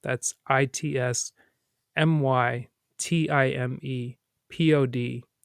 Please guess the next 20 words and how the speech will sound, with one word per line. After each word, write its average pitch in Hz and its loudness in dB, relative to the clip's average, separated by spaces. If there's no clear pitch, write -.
C 147 0
A 135 0
S 123 -4
T. 120 -10
It's - -10
My 139 4
Time 135 -2
Podcast 127 -2
dot - -6
com. 127 -6
Website 131 0
is 120 -2
updated 127 -2
daily 135 -2
at - -2
all 143 4
times 135 -2
of 127 -4
the 123 -4
day. 120 -4